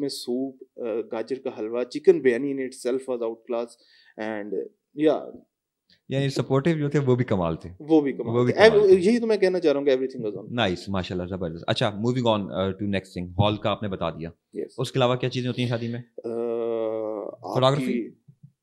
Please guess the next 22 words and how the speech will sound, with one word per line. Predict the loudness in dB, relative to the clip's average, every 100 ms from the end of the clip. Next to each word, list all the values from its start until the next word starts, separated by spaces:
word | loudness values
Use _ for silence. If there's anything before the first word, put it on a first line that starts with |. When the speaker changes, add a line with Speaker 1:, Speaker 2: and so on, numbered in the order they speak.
| _ _ -8
Speaker 1:
या, | -6
फोटोग्राफी। | -6 -8 -2 0 0 -6
फोटोग्राफी | -14 -10 -8 -4 -4 -2
के | 0
लिए | 0 0 2 4 4
आजम | 0 -4 -6 -8
स्टूडियो, | -2 0 2 2 0
again | -4 -2 0 -2
another, | -6 -8 -8 -2 2 4 4
अ, | 2 -2 -2 -2 -4 -6 -10 -18 -16
स्टूडियो, | -6 -4 2 4 4
अ, | 2 -12 -12 -10 -12 -14 -14
मैं | -14 -14
क्योंकि | _ -6
कॉलेज | -2 -2 0
रोड, | 0 -2 -4
जोहर | -8 -6
टाउन | -4 -6
के | -6
आसपास | -6 -8 -10
रहता | -10 -10
हूँ, | -12